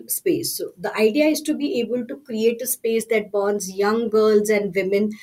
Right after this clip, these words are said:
through interest-based micro communities. So say you're an entrepreneur, or say you're a subject matter expert, you're an educationist, and there is that knowledge that you have that you would like to share with others, right?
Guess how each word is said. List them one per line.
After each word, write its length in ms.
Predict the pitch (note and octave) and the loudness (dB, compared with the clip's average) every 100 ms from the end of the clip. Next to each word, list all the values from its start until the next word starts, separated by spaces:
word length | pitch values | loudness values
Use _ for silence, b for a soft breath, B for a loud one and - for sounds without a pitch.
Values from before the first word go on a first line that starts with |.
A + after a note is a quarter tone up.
| B B - | B B 4
through 200 | E4 E4+ | 4 6
interest-based 840 | C4 B3+ C#4 E4 E4 C#4+ D4+ - | 2 2 4 4 4 2 4 2
micro 360 | G#3+ F#3+ F3+ G3+ | 0 0 0 -2
communities. 760 | G3+ D#3 C#3 - - - - - b b b | -2 -2 -2 -4 -10 -14 -14 -14 b b b
So 380 | - A#3+ A#3 - _ | 8 8 8 0 _
say 220 | - C4+ | -4 0
you're 320 | C4 B3+ A#3+ A#3 | 2 4 6 4
an 160 | B3 | 2
entrepreneur, 840 | G#3 G3+ G#3 G#3 A3 G3+ G3+ G3+ G#3 | 0 -2 -2 0 2 4 4 4 4
or 200 | G#3+ G#3+ | 0 -2
say 200 | - A#3 | 2 2
you're 320 | A3 G#3 G3 | 6 6 4
a 60 | |
subject 460 | G3+ G3 F3+ G3 - | 2 -2 -2 -4 -2
matter 280 | F#3+ F3+ F#3+ | -4 -2 -2
expert, 540 | F3 E3+ - F3+ F3 F3 | -2 -2 -6 -2 -2 -2
you're 200 | F#3 G3 | -2 -2
an 120 | F#3+ | -2
educationist, 1000 | F3+ G3+ G#3 F#3 - F3 E3+ E3 E3+ - | -2 -2 2 2 2 0 2 0 -2 -10
and 240 | F#3+ G3+ - B B B | -6 -6 -6 B B B
there 220 | F#3 B3+ | 4 4
is 160 | D#4 D4+ | 4 2
that 280 | D#4+ E4 - | 0 0 0
knowledge 680 | G#3+ G3+ G3 G#3+ B3 - | 0 2 4 6 4 2
that 220 | F#3 G#3 A3 | 0 0 0
you 120 | A3+ | -4
have 380 | - G3+ G3 G3 | -2 0 0 0
that 180 | G3+ | -2
you 120 | G#3 G3 | 0 -2
would 140 | G3+ | 2
like 220 | G3 F#3+ | 0 0
to 100 | A#3 | -6
share 480 | A3 - A3+ G3 G3+ | -4 2 4 4 2
with 180 | F#3+ F3+ | -2 -4
others, 380 | D#3+ D3+ D3 C#3+ | -4 -4 -6 -2
right? 180 | G3+ | -4